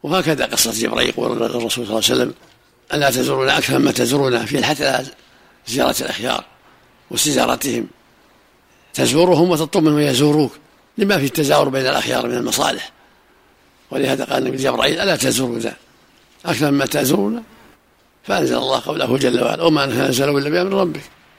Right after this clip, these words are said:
له ما بين أيدينا وما خلفنا وما بين ذلك." يعني أن الملائكة ليس لهم أمر، إنما أمرهم بيد الله، ينزلهم إذا شاء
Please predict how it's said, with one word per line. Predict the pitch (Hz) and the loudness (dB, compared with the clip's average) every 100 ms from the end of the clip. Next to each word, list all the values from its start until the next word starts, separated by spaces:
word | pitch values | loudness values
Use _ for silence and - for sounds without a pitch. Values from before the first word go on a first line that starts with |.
| _ | _
له | 135 | -2
ما | 139 135 | 0 0
بين | 135 131 | 0 2
أيدينا | 123 113 107 127 139 - - | 2 0 2 2 2 -2 -8
وما | 113 104 | -6 -4
خلفنا | 107 113 110 156 160 | -2 -2 0 0 2
وما | 196 196 190 | 2 2 2
بين | 175 | 0
ذلك." | 156 151 - - - _ _ _ _ _ _ - | -2 -6 -14 -20 -20 _ _ _ _ _ _ -2
يعني | 160 165 180 | 0 2 4
أن | 160 | 2
الملائكة | 147 143 175 185 - 190 151 | 2 2 2 0 -4 -8 0
ليس | 220 151 | 2 4
لهم | 160 135 | 2 2
أمر، | 160 147 - _ - - _ - 120 | -2 -6 -12 _ -20 -20 _ -14 -4
إنما | 135 151 | -2 2
أمرهم | 156 143 147 | 2 6 6
بيد | 135 | 6
الله، | 135 131 - - _ _ _ _ - | 2 0 -2 -8 _ _ _ _ -8
ينزلهم | 139 - 165 165 147 | -4 2 6 6 6
إذا | 139 127 | 4 0
شاء | 117 160 165 | -2 -4 -6